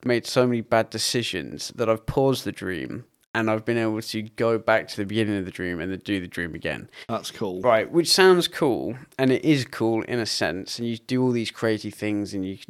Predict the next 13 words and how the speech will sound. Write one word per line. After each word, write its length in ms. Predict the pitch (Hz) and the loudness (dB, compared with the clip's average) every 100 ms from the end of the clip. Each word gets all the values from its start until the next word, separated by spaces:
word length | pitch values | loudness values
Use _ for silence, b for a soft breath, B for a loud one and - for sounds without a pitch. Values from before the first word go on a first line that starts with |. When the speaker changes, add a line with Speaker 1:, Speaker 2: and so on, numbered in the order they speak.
| - | -12
Speaker 1:
know 200 | 117 117 | -2 0
what 120 | 110 - | 0 -2
it's 160 | - | -2
like 260 | 107 101 - | 0 0 -2
to 240 | 101 92 - | -2 -2 -4
force 320 | - 98 92 - | -4 -2 -2 0
choke 280 | 98 82 | 0 0
people 360 | - 104 101 104 | -2 -4 -2 -2
or 120 | 110 | -2
fly 480 | - 127 113 101 107 | 2 4 4 2 0
or, 280 | 104 110 95 | 2 2 2
you 180 | 92 117 | 0 0
know, 300 | 104 90 | 0 -2